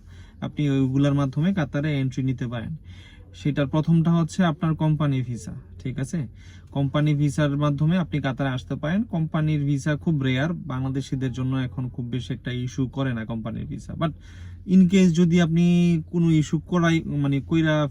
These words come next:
ফেলে হয়তো, বা আপনার যদি পরিচিত কোনো কোম্পানি থাকে, আপনার ওইখানে ভালো লোক আছে, ইমিগ্রেশনে দৌড়াদৌড়ি করে যদি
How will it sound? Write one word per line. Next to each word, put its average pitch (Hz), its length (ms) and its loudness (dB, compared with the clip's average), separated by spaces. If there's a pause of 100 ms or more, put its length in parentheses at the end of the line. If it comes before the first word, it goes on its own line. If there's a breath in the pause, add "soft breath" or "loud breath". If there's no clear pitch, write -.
ফেলে 123 240 -4
হয়তো, 123 280 -6
বা 123 140 -6
আপনার 135 240 -6
যদি 127 180 -4
পরিচিত 143 340 -2
কোনো 139 240 0
কোম্পানি 127 380 -4
থাকে, 123 360 -8
আপনার 123 240 -8
ওইখানে 127 260 -6
ভালো 123 260 -6
লোক 127 300 -4
আছে, 120 320 -8 (320 loud breath)
ইমিগ্রেশনে 147 560 2
দৌড়াদৌড়ি 135 440 0
করে 135 220 0
যদি 131 360 -2